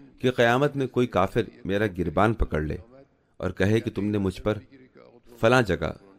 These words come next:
ظلم کیا تھا۔ واقعی اس سے سخت چیز کوئی نہیں ہو سکتی۔ یا قیامت کے دن دشمن خدا کا میری گردن پر کوئی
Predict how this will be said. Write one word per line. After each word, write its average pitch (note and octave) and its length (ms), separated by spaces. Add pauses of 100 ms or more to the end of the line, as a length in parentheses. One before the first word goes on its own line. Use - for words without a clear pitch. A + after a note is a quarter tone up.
(120)
ظلم A#2+ 300
کیا E2 260
تھا۔ - 200 (760)
واقعی C#3 400 (240)
اس A#2+ 120
سے - 180
سخت - 400
چیز C3+ 240
کوئی A#2+ 320
نہیں F2+ 260
ہو D2+ 140
سکتی۔ - 340 (840)
یا C#3+ 120
قیامت D3 440
کے D#3+ 60
دن D#3+ 180
دشمن C#3 360
خدا C3 280
کا - 180 (540)
میری B2 320
گردن G#2+ 280
پر B2 160
کوئی A#2+ 280